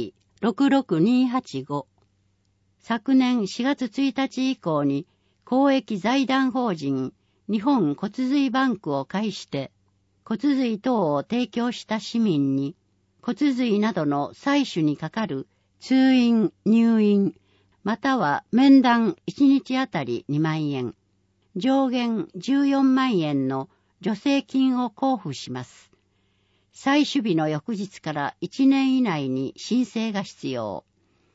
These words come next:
申請方法等は市ホームページに掲載。問い合わせ先、医療政策課。電話、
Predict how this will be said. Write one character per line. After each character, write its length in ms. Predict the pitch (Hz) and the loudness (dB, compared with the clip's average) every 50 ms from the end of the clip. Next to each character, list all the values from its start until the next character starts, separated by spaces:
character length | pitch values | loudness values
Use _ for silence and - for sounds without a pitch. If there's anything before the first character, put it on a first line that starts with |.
| _ _ _ _ _ _ _ _ _ _ | _ _ _ _ _ _ _ _ _ _
申 300 | _ - - 262 277 277 | _ -6 0 2 4 4
請 280 | 262 - 294 269 277 277 | 4 2 0 0 0 0
方 260 | - - 269 262 254 | 0 -2 -2 -2 -2
法 240 | - - 143 143 143 | -2 -2 -2 -2 -2
等 340 | - - 240 240 208 151 135 | -4 -4 -4 -2 -2 -2 -2
は 200 | 135 135 131 - _ _ _ _ | -2 -4 -6 -8 _ _ _ _
市 360 | _ - - - 262 262 254 | _ -10 -6 -2 -2 0 0
ホ 180 | 208 247 285 285 | 0 0 2 4
ー 20 | |
ム 160 | 269 269 269 233 | 4 4 2 2
ペ 220 | - 269 269 262 | 0 -2 -2 0
ー 40 | 214 | -2
ジ 140 | - 151 135 | -2 -2 -2
に 160 | 127 123 117 | -2 -4 -6
掲 220 | - 131 139 147 | -6 -6 -6 -6
載。 360 | 143 - - 135 127 117 - _ _ _ _ _ _ _ _ _ _ _ _ _ _ _ _ | -6 -8 -10 -10 -8 -10 -12 _ _ _ _ _ _ _ _ _ _ _ _ _ _ _ _
問 200 | - 240 254 240 | -4 -2 -2 0
い 80 | 247 | 0
合 60 | 240 | -2
わ 60 | 233 226 | -2 -4
せ 120 | - 220 | -6 -8
先、 440 | 208 - 180 - _ - 147 - - _ _ _ _ _ _ - | -8 -8 -10 -10 _ -10 -10 -10 -12 _ _ _ _ _ _ -6
医 100 | 190 214 | -2 0
療 240 | 208 277 277 277 | 0 2 2 2
政 360 | 277 254 - 240 233 247 226 - | 0 -2 -4 -4 -4 -4 -4 -6
策 280 | 202 196 - - _ | -8 -10 -10 -14 _
課。 200 | _ - 147 - _ _ _ _ _ _ _ _ _ _ _ _ _ _ _ _ - | _ -12 -12 -12 _ _ _ _ _ _ _ _ _ _ _ _ _ _ _ _ -8
電 360 | 160 220 233 233 226 214 214 | -4 -4 -2 -2 0 0 0
話、 200 | 214 180 - | -2 -2 -4